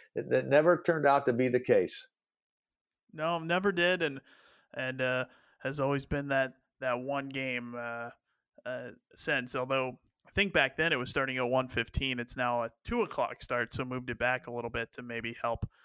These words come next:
Speaker 2: with some of that here. Uh, Mike Bell, obviously part of that great Bell baseball family at the plate, and, uh, his brother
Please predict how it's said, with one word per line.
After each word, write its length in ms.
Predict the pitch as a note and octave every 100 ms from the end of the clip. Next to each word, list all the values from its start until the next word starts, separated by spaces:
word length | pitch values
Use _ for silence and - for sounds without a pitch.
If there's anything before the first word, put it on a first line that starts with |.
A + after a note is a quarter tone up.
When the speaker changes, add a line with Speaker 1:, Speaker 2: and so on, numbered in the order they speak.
| - _
Speaker 2:
with 120 | B2
some 240 | - C3 A#2+
of 60 |
that 200 | A#2 A#2
here. 320 | - B2+ A#2 - _ _ _
Uh, 260 | B2+ B2 A#2
Mike 400 | D3+ D3+ F3+ E3+
Bell, 420 | D#3 C#3+ A3 C4+ - _ _ _ _ _ _ _ _ _ -
obviously 480 | B2 C#3 C#3 - C#3
part 260 | C#3+ C#3
of 60 | C3+
that 180 | B2+ A#2+
great 400 | C#3 C3 C3 _
Bell 320 | C3+ C3+ D3+
baseball 680 | C#3+ C#3+ D#3 - - D3+ C#3
family 720 | - D#3+ D3 E3 F#3+ A3+ G#3+ - -
at 240 | C#3 C3+
the 80 | C3
plate, 480 | B2 C#3+ C#3 F3 F#3+
and, 200 | C3 B2 _ _ _ _ _
uh, 320 | B2 A#2+ A#2+
his 180 | C3 C3+
brother 480 | - C3 B2+ B2